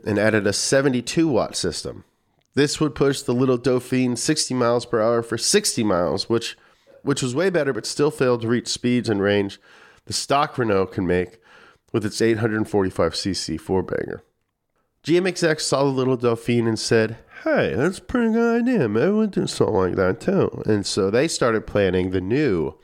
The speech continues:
Electrovare. They took a trip to the Chevy factory and grabbed a few Corvairs, which were tiny rear-wheel drive, rear-engine cars.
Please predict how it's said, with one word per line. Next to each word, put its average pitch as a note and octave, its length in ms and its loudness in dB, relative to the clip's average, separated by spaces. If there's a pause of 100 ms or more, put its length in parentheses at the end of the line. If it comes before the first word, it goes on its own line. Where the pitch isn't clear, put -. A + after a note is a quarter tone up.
(380)
Electrovare. F#2+ 1000 0 (1120)
They A2+ 80 -8
took D#3+ 220 0
a F3 40 -4
trip E3 320 0
to C3+ 140 0
the A#2 60 -12
Chevy B2+ 340 0
factory A2 500 0
and G#2 80 -2
grabbed A2 280 0
a - 20 -8
few B2 260 -2
Corvairs, G2 720 2
which G#2 220 -2
were G#2+ 100 4
tiny G#2+ 480 2
rear-wheel G#2 400 2
drive, F#2+ 400 0
rear-engine G#2 480 0
cars. F2 480 0